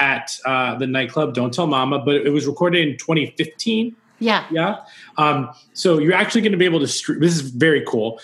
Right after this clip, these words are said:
Speaker 1: You're gonna be able to stream it, um, uh, for three performances, um, on a limited basis. It's, uh, October fifteenth at eight P M, October seventeenth at eight P M, and then
Speaker 2: No,
Speaker 1: Sunday,
Speaker 2: no.
Speaker 1: October
Speaker 2: October seventeenth at two.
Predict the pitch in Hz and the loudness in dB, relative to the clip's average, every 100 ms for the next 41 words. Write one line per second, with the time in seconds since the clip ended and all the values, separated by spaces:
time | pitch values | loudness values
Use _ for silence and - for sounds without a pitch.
0 | - - 147 165 202 175 143 - - 165 | -16 -4 0 2 2 0 -2 -6 0 2
1 | 175 165 - - - 139 135 127 120 117 | 2 2 -2 -10 -6 -2 0 0 0 -4
2 | 120 - - - - 131 123 - - - | -10 -20 -20 -14 -4 -2 -2 -6 -10 -2
3 | 151 - 165 180 185 185 175 151 156 165 | -2 0 0 2 2 -2 0 0 2 0
4 | - 180 175 175 - _ _ - 143 143 | 0 0 -2 -6 -12 _ _ -2 0 2
5 | 135 127 117 113 - 135 147 160 147 147 | 2 2 0 -4 -4 0 2 4 4 2
6 | 147 160 - 135 - - 139 123 135 123 | 2 0 -2 -6 -6 -2 -2 -2 -4 -2
7 | 175 156 - 175 - 196 190 170 143 160 | 0 2 0 -4 -2 -2 0 0 0 -2
8 | - 151 165 160 165 - - - 139 175 | -4 -2 0 2 0 -6 -14 -8 -4 0
9 | 165 151 - 156 160 - 170 165 147 147 | 0 0 0 0 0 0 -2 0 0 -2
10 | - 151 147 143 135 135 120 320 349 269 | -4 -2 -2 -2 -2 -4 -2 0 2 2
11 | 143 127 151 285 269 370 330 - 311 302 | 0 0 0 0 0 0 0 0 0 0
12 | 294 302 285 254 - - 247 135 | 0 0 -2 -4 -6 -4 -2 -4